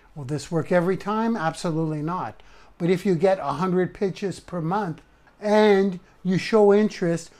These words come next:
to a hundred people and build a hundred relationships, will half of them still take your call or answer your message? Yes, way more than half. So if you get a hundred pitches, you show interest to all a hundred of them,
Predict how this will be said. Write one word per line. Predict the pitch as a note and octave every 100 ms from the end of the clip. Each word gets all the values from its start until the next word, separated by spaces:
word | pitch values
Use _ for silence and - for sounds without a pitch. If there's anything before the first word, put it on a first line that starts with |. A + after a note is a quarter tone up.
| -
to | - G3
a |
hundred | D3 F#3+ F3+ F3
people | - A3 - F3 E3+ - - G3
and | F#3
build | E3+ G3 G3
a | D#3+
hundred | D3+ G3+ G3+ F#3
relationships, | F3+ F3+ A3 A3 G3 - E3+ D#3+ - - -
will | F3+ F3+
half | B2+ E3+ G#3+ B3
of | G3+
them | G#3 A3 G#3+ - -
still | - - A3 G#3+
take | G#3+ A3 G3 G#3
your | G3 F3
call | - E3+ F3+ G3 G#3+ - - -
or | F#3
answer | F3+ F3+ F#3 A3
your | F#3+ E3
message? | E3+ F#3+ - A#3 A3+ - - - - -
Yes, | E3 B3+ D3 - - -
way | A3 C#4+
more | G#3+ E3
than | C3+ C3+
half. | A#2+ C3 - - _ _ _ _ _ _
So | D3
if | C3
you | D3+
get | C3 D3
a | B2+
hundred | C3 D3+ G#3+ A#3+
pitches, | B3+ B3+ - C4+ C4 -
you | F3
show | - - G#3
interest | A3+ G3+ G3 A#3+ G#3+ - -
to | G#3
all | D#3 G#3+
a | B3
hundred | G3+ A#3 A#3 A#3+
of | A#3+ A3
them, | B3+ C4